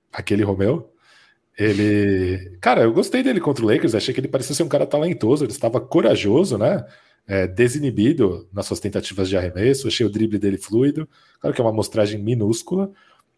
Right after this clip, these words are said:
mas já que nessa temporada nós vamos chutar o balde, por que não colocar um garoto aí que veio, é, n-, né, numa troca, numa situação nova?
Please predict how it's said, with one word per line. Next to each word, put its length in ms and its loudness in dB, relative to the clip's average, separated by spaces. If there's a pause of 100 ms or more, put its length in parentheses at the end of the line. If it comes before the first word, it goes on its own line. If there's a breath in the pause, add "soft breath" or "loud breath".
(100)
mas 640 0
já 200 2
que 100 -4
nessa 180 0
temporada 460 0
nós 180 -2
vamos 180 -6
chutar 280 -2
o 40 -2
balde, 280 0
por 120 -10
que 120 -2
não 120 2
colocar 420 0
um 80 -6
garoto 400 2
aí 120 0
que 140 -12
veio, 340 -4 (480 soft breath)
é, 160 2
n-, 200 -4
né, 120 2
numa 200 -2
troca, 600 0 (240)
numa 180 -4
situação 480 -4
nova? 560 2